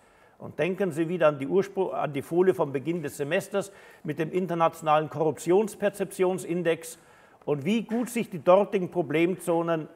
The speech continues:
mit all dem deckern, was wir an anderen Folien über Entwicklungsstand, bürgerliche Freiheit, Ausbreitung von Demokratie, menschliches Wohlergehen und so weiter zur Kenntnis nehmen konnten.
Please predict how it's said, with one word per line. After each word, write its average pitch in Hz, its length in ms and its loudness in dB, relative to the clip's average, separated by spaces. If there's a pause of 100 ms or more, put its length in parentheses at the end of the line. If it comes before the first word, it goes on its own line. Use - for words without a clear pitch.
mit 170 240 -2
all 214 240 6
dem 202 280 4
deckern, 180 440 2
was 156 180 0
wir 151 80 2
an 139 80 0
anderen 185 340 2
Folien 170 500 2 (360)
über 147 220 0
Entwicklungsstand, 160 720 0
bürgerliche 147 440 -2
Freiheit, 156 540 4
Ausbreitung 143 560 2
von 139 200 -8
Demokratie, 143 720 -2 (220)
menschliches 139 580 -6
Wohlergehen 151 640 2
und 202 300 -2
so 139 160 0
weiter 131 480 2 (220)
zur 143 120 -6
Kenntnis 131 380 -4
nehmen 117 260 -10
konnten. - 320 -14